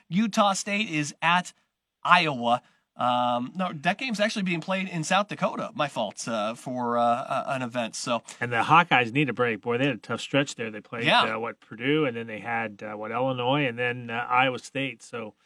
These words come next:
Speaker 1: And you're
Speaker 2: three
Speaker 1: getting a
Speaker 2: tough
Speaker 1: lot,
Speaker 2: games in a row.
Speaker 1: and you're getting a lot of these matchups too. You gotta keep in mind everybody's getting out of finals. They're really not trying to push it here. They're trying to round back into form with some of these, uh,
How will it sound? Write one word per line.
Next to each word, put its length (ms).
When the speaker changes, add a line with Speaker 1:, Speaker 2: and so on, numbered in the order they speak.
Speaker 1:
And 200
you're 100
Speaker 2:
three 80
Speaker 1:
getting 100
a 20
Speaker 2:
tough 80
Speaker 1:
lot, 120
Speaker 2:
games 200
in 80
a 40
row. 300
Speaker 1:
and 100
you're 60
getting 160
a 40
lot 80
of 80
these 120
matchups 400
too. 140
You 100
gotta 160
keep 200
in 40
mind 200
everybody's 320
getting 200
out 140
of 80
finals. 640
They're 120
really 320
not 160
trying 300
to 60
push 320
it 120
here. 300
They're 80
trying 320
to 80
round 440
back 260
into 180
form 440
with 200
some 160
of 80
these, 320
uh, 200